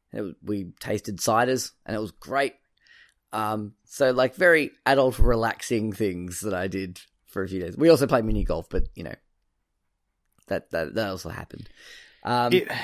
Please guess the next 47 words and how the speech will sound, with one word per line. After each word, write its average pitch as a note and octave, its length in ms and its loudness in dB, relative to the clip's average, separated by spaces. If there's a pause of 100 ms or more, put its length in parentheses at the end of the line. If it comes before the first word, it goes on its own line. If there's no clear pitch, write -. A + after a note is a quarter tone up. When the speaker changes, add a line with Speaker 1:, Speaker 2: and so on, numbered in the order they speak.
Speaker 2:
if E3 100 -8
there's F3+ 140 4
Speaker 1:
but E3 60 2
Speaker 2:
one F#3+ 120 4
Speaker 1:
yeah, A3 60 2
Speaker 2:
thing G3 100 2
Speaker 1:
apart E3+ 80 6
Speaker 2:
that's - 100 6
Speaker 1:
from - 60 0
that A2+ 60 2
Speaker 2:
constant D3+ 380 -2
in C#3+ 160 -4
life, C#3 280 -4
Joel, D#3+ 360 -2
it's C#3+ 140 -4
that B2 100 -6
if C3+ 160 -8
you F3+ 160 0
are E3+ 80 2
anywhere C#3+ 400 -2
near C3 200 -2
a A#2+ 40 -4
mini C3 240 -2
golf B2 420 -4
establishment, D3+ 760 -4
you B2 240 -2
will B2 220 -2
demand A#2 500 -6
to A#2 80 -8
play A2+ 180 2
mini A2 220 -2
golf. F#2 360 -12 (920)
Speaker 1:
Absolutely, G#2+ 500 0
yeah. A2 200 -2 (280)
Yeah, A#2+ 220 2
I C3+ 100 4
have, E3 220 6
like, D#3+ 180 4
this C#3+ 160 0
weird C3 320 2
sense C3+ 360 2
that A2+ 100 -2
I A2+ 80 -2
can, A#2 180 -2
like, G#2+ 180 -2
I A#2 120 0
can, A#2 240 -2